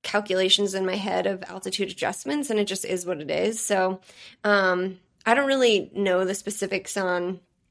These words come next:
you know, the numbers of if I, if I run a bunch of five thirty-fives here, does that mean five thirties at sea level? I don't know. We just break it up a little bit more,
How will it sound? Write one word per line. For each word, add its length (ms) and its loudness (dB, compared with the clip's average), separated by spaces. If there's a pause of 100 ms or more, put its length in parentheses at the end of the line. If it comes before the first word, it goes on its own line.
(480)
you 160 4
know, 180 2
the 140 -2
numbers 440 2
of 160 -2
if 180 -2
I, 320 4
if 100 -12
I 100 4
run 220 4
a 60 0
bunch 260 0
of 80 -10
five 240 -2
thirty-fives 500 -2
here, 220 0
does 120 -4
that 180 -14
mean 140 -4
five 240 -6
thirties 360 -4
at 140 -4
sea 120 -2
level? 280 0
I 180 0
don't 140 0
know. 180 0 (300)
We 80 4
just 200 2
break 220 2
it 80 2
up 160 2
a 40 4
little 220 4
bit 160 2
more, 380 2